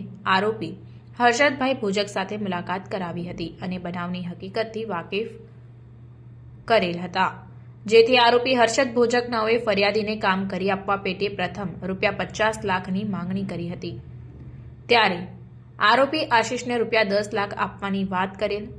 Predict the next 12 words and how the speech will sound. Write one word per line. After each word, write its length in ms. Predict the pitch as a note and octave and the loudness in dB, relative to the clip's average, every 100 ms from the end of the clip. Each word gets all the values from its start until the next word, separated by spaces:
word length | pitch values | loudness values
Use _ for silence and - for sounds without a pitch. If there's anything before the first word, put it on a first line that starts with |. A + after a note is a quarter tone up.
| G3 | -4
જેથી 340 | G3 G3 G#3 | -2 0 -2
ફરિયાદીએ 540 | G#3 F#3+ G3 G3+ G#3 | -4 -2 -2 -2 -2
રકઝક 480 | G3 F#3+ - F#3+ F#3+ | -2 -6 -8 -8 -6
કરતા 320 | G3 F#3 G3+ | -6 -4 -4
રૂપિયા 400 | G3+ F3 F#3+ F#3 | -4 -4 -2 -2
વીસ 240 | F3+ G3+ G3+ | -2 -4 -4
લાખની 1500 | G3 F#3 G3 - - - - - - - - - - A#3+ B3 | -2 -2 -2 -6 -16 -18 -18 -18 -18 -20 -18 -18 -6 2 4
લાંચ 340 | A#3 G#3+ A#3 - | 4 4 2 2
આપવાનું 600 | G3+ G3+ - A3+ G3+ A#3 | 2 2 2 2 2 -4
નક્કી 280 | G3+ G3 A3 | -6 -4 -6
થયું 280 | - F3+ F3+ | -6 -8 -6
હતું, 240 | F3+ F#3 | -8 -8